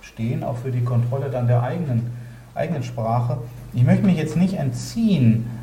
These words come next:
aber es ist ja dann also ein bisschen die Frage, wie misst man das eigentlich? Wann ist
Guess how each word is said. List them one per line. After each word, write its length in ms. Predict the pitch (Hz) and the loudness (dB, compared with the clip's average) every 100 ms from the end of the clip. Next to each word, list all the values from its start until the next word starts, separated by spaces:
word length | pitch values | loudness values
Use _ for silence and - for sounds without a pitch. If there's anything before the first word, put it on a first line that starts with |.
| - - | -14 2
aber 580 | 131 139 139 135 135 - - | 4 6 6 6 4 -4 -8
es 140 | 120 | -4
ist 140 | 117 - | -4 0
ja 180 | 156 | 2
dann 300 | 143 143 143 | 2 2 0
also 180 | 139 131 | -2 -2
ein 120 | 135 | 0
bisschen 300 | 127 180 180 | 2 2 0
die 120 | 143 131 | -2 -4
Frage, 580 | - 135 147 160 151 | -4 2 4 4 0
wie 100 | 147 | -2
misst 460 | 143 165 226 - - | 0 0 0 -4 0
man 160 | 120 113 | 2 2
das 220 | 107 - | 0 -4
eigentlich? 760 | 107 101 101 101 107 92 - - - - - - - | -6 -4 -4 -4 -6 -6 -8 -16 -20 -20 -20 -20 -8
Wann 340 | 113 139 180 | -2 0 0
ist 200 | 170 - | -2 -8